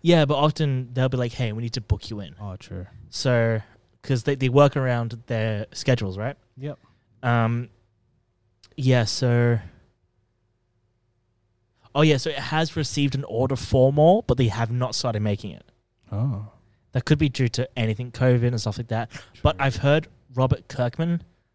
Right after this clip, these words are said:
Speaker 1: has done some pretty shady stuff. Um, the creator has done a little bit of a kind of robbery, I believe.
Speaker 2: A robbery?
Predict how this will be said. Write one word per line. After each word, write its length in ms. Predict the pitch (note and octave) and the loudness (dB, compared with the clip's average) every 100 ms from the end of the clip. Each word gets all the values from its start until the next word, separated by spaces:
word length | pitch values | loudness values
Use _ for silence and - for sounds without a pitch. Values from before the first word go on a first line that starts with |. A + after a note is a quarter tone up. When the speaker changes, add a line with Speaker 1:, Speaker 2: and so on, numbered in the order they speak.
| _ | _
Speaker 1:
has 200 | - A#2+ | -2 0
done 180 | - C3 | 0 -2
some 160 | C3 A#2 | -2 0
pretty 300 | C3 B2 A#2 | 2 2 0
shady 420 | - A#2+ A2+ A2+ | 0 0 0 0
stuff. 600 | - - B2 G3+ - - - _ _ _ _ _ - | -4 0 0 0 -6 -20 -20 _ _ _ _ _ -6
Um, 580 | B2 A#2 A2+ A2 A2+ - _ _ _ _ _ _ | -2 0 -2 -4 -8 -12 _ _ _ _ _ _
the 140 | B2 | -10
creator 400 | A#2 C#3 B2+ C3 | -6 -2 0 0
has 200 | A#2+ - - - B2 | -2 -4 -12 -20 -6
done 160 | A#2 | -4
a 60 | A#2+ | -2
little 180 | A#2+ A#2 | -2 -2
bit 140 | A#2 | -2
of 100 | A2 | -2
a 320 | A2 G#2+ G#2 - _ _ _ _ _ _ | -4 -6 -8 -12 _ _ _ _ _ _
kind 240 | - A#2+ A2+ | -12 -6 -4
of 240 | G#2 - _ _ _ _ A#2+ | -6 -12 _ _ _ _ -16
robbery, 480 | A#2+ A#2 B2 B2 B2+ | -8 -8 -6 -8 -8
I 60 | B2 | -8
believe. 500 | B2+ C3 D3 C#3 - - _ _ _ _ _ _ _ _ _ _ | -8 -10 -10 -12 -18 -20 _ _ _ _ _ _ _ _ _ _
Speaker 2:
A 40 | A2 | -12
robbery? 520 | G#2 B2+ E2+ F#2 G2 | -6 -6 -8 -16 -20